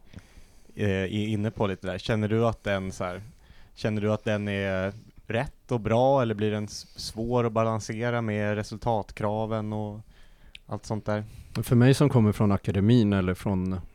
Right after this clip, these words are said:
Speaker 2: från ungdomssidan så tycker jag, alltså, den är svinbra. Och jag tror att det är ett av de sätten som kommer att få oss att gå vidare som, eh, som klubb, definitivt. Och utifrån hur vi ställer upp nu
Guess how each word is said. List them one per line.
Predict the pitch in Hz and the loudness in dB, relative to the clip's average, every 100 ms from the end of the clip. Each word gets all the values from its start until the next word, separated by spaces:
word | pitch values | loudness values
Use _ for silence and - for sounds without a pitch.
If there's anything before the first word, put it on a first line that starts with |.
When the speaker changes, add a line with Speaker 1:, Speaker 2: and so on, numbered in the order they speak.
| - - - - | -20 -18 -18 -8
Speaker 2:
från | 117 110 | -4 0
ungdomssidan | 113 98 98 - 120 131 107 | 2 2 0 -2 0 2 0
så | - | -2
tycker | - 92 95 | -6 -4 0
jag, | 92 90 90 | 2 2 0
alltså, | 90 - 90 90 | -4 -4 -4 -4
den | 90 87 101 92 | -8 -6 -2 0
är | 95 85 | 0 -2
svinbra. | - 104 90 110 - - - - - - 127 127 127 120 | -2 -2 -2 -2 -4 -10 -20 -20 -20 -20 -18 -14 -14 -10
Och | 101 | -8
jag | 98 | -8
tror | - 98 | -6 -6
att | 87 | -2
det | 98 | -2
är | 90 90 87 85 87 - - - - - - - - | 0 0 -2 -2 -6 -8 -18 -20 -20 -20 -20 -20 -6
ett | 120 - | -4 0
av | 117 | 2
de | 113 95 | 2 0
sätten | - 98 - 107 | -2 -6 -6 -8
som | - | -6
kommer | 92 104 95 90 | -6 -4 -2 -2
att | 90 85 - | -4 -6 -12
få | - 101 90 | -10 -6 -4
oss | 90 82 - - | -4 -6 -10 -14
att | - - - - | -16 -16 -20 -12
gå | 117 | -6
vidare | 107 107 92 117 107 | -2 0 0 0 0
som, | 107 95 95 | -2 -4 -2
eh, | 90 87 87 87 | -4 -4 -6 -6
som | 110 92 | -6 -2
klubb, | 120 120 101 104 - - | 0 0 -2 -14 -20 -6
definitivt. | 113 - 113 95 127 120 - - | -4 -4 -4 -4 -4 -6 -8 -8
Och | 98 95 | -4 -2
utifrån | 95 92 - 104 92 92 | -4 -6 -10 -10 -8 -8
hur | 98 98 | -6 -4
vi | 92 110 | 0 0
ställer | - 127 95 | 0 -2 -2
upp | 90 - | -4 -2
nu | 120 123 113 | 2 2 2